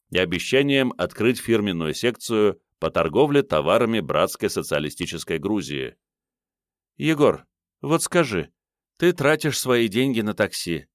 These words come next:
время весь вечер пятницы, а следующую пятницу до субботнего утра проведешь в Р О В Д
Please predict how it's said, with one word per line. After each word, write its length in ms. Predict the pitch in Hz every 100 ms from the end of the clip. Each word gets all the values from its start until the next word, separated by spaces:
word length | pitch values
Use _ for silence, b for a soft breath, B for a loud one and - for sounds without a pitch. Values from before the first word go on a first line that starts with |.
| _
время 400 | - 123 175 156
весь 280 | 110 147 -
вечер 300 | 135 139 127
пятницы, 680 | - 101 95 92 - 92 85 _ _ _
а 140 | - 113
следующую 520 | - 165 156 - 131
пятницу 480 | 131 117 110 107 101
до 80 | 104
субботнего 500 | 123 120 120 120 113
утра 400 | 110 131 135 - _ _
проведешь 480 | 120 131 139 170 -
в 80 | 123
Р 60 |
О 60 | 127
В 120 | 113
Д 280 | 92 123